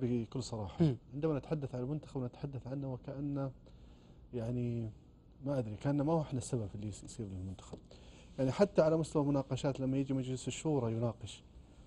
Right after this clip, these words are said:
Speaker 1: قضية المنتخب وخروج المنتخب وتحقيق البطولات، تجد أن فعلًا في فجوة.
Speaker 2: مم.
Speaker 1: يعني حتى طريقة عندما تناقش أمور المنتخب تجد أن في ف-، فجوة. لما يجيك عضو مجلس الشورى يقول لك: "والله ريكارد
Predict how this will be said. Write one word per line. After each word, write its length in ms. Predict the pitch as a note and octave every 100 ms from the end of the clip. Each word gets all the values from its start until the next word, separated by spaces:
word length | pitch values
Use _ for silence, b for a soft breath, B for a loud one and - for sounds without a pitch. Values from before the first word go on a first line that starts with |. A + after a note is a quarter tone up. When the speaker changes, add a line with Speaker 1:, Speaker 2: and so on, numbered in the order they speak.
| b b
Speaker 1:
قضية 300 | A2+ B2+ A#2+ A#2+
المنتخب 580 | A#2 B2+ A2+ A#2+ A2+
وخروج 320 | A2 - B2+ A#2+
المنتخب 540 | A#2 B2 A#2 A#2+ A2
وتحقيق 400 | A2 - - A#2
البطولات، 400 | A2 A2 A#2 G#2+ - b b b
تجد 260 | D#3 D#3 D3
أن 140 | C3
فعلًا 340 | A#2+ D3 C#3+
في 200 | B2+ E3
فجوة. 340 | C#3+ E3+ D3 G2 - - - -
Speaker 2:
مم. 80 | D#3+
Speaker 1:
يعني 140 | C3+ G#2+
حتى 300 | E3 - D#3
طريقة 360 | D3 E3+ C#3+ A#2+
عندما 280 | C3 B2+
تناقش 520 | B2+ E3 F#3 E3+ C#3 - - - - - - - -
أمور 280 | C#3+ D3+ C3+
المنتخب 360 | C#3+ C3 A#2+
تجد 340 | B2 G#3+ G3 F3+
أن 120 | E3+
في 160 | D3 D#3
ف-، 100 | F3
فجوة. 380 | D#3+ E3+ G#2+
لما 180 | G#2 A#2
يجيك 240 | C3+ E3 -
عضو 120 | F#3
مجلس 240 | E3 D3
الشورى 300 | - F#3 E3
يقول 200 | D#3 F3
لك: 80 | E3+ - b b b
"والله 180 | E3 D#3+
ريكارد 500 | D#3+ - E3 D#3